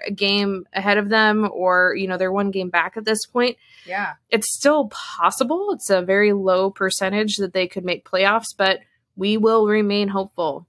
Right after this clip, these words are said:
Speaker 2: Totally.
Speaker 1: Before we get to Kate's Corner, I'm gonna give a shout out to Michael Dixon,
Speaker 2: Let's do
Speaker 1: who
Speaker 2: some
Speaker 1: is
Speaker 2: special
Speaker 1: hands
Speaker 2: teams.
Speaker 1: down the best punter
Speaker 2: How
Speaker 1: in
Speaker 2: does
Speaker 1: this
Speaker 2: he
Speaker 1: league.
Speaker 2: do this?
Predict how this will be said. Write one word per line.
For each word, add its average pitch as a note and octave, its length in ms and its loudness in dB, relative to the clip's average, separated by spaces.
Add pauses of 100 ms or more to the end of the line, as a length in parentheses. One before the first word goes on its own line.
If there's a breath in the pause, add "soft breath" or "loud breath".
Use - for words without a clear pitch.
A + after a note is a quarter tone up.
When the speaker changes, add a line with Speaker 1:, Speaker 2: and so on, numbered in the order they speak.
(140)
Speaker 2:
Totally. F#3 420 0 (760)
Speaker 1:
Before B3 520 2
we B3+ 160 -4
get A3+ 180 0
to G#3+ 80 -8
Kate's G#3+ 300 -4
Corner, A#3 600 2 (240)
I'm A3+ 200 0
gonna D#4+ 200 -2
give D4 180 0
a B3 60 0
shout A3 300 2
out G#3 160 0
to - 80 -6
Michael G3 340 -2
Dixon, F#3 480 -4
Speaker 2:
Let's E3+ 80 -4
do F3+ 60 -4
Speaker 1:
who F#3+ 60 -2
Speaker 2:
some F#3+ 80 0
Speaker 1:
is - 80 -6
Speaker 2:
special G#3+ 220 -2
Speaker 1:
hands B3 240 -2
Speaker 2:
teams. G#3 100 -2
Speaker 1:
down G3 600 0
the F#3 80 -4
best G3 400 -4
punter A#3+ 340 0
Speaker 2:
How G#3 60 4
Speaker 1:
in G#4+ 60 4
Speaker 2:
does A#4+ 120 2
Speaker 1:
this - 60 -6
Speaker 2:
he C#4 120 2
Speaker 1:
league. E3+ 220 0
Speaker 2:
do B3+ 200 4
this? - 520 -8